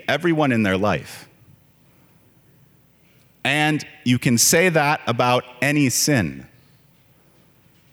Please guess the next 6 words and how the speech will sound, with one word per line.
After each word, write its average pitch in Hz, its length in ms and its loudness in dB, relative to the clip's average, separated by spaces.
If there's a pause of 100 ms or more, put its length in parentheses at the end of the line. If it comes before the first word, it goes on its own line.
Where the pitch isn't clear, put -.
(200)
It 127 180 0
creates 147 460 0
a 131 60 2
disorder 156 640 2
that 175 260 -2
touches - 840 -2